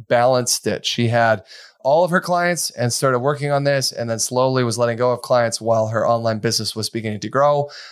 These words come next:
um, to the point where probably now it's, uh, similar to how we did it. You only teach a few clients that you love. And then if people come into town,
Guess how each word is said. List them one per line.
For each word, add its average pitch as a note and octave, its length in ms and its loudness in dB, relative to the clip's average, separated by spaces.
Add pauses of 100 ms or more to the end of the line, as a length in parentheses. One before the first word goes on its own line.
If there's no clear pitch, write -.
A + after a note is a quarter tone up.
(140)
um, A#2 240 2
to C#3+ 120 2
the B2 80 0
point C3 300 -2
where A#2 520 2
probably B2 480 2
now A#2 480 2
it's, - 440 -2
uh, A2+ 200 2
similar C3 380 0
to A#2 120 -4
how A2 160 2
we C#3 200 0
did C#3 160 0
it. B2 240 0 (300)
You C#3+ 180 2
only C3 220 2
teach A#2+ 440 0
a B2 60 0
few B2 240 -2
clients A2+ 520 0
that A2 200 -2
you A#2 60 0
love. D3 460 2 (320)
And C3 120 2
then B2+ 120 2
if A#2 140 -2
people A#2+ 300 2
come A#2 220 0
into G#2+ 260 -4
town, C3+ 500 2